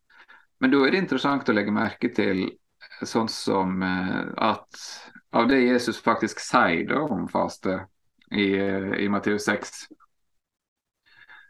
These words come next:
så sier han at en skal ikke gjøre noe stort nummer ut av det.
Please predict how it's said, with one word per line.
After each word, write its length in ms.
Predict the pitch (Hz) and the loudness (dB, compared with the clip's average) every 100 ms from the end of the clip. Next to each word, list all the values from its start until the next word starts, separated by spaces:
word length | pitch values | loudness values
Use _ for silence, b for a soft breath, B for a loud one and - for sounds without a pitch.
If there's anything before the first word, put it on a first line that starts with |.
| _ | _
så 140 | 127 | -2
sier 220 | 131 135 127 | 2 4 4
han 120 | 107 | 2
at 80 | 110 | 0
en 100 | 110 | -2
skal 220 | - - | -4 -4
ikke 300 | - - 139 | -4 0 2
gjøre 260 | 110 120 117 | 2 2 0
noe 220 | 110 117 | -2 -2
stort 260 | 127 117 123 | -2 0 -2
nummer 220 | 107 90 | -2 -2
ut 140 | 85 | -2
av 180 | 87 | -2
det. 60 | 98 | -2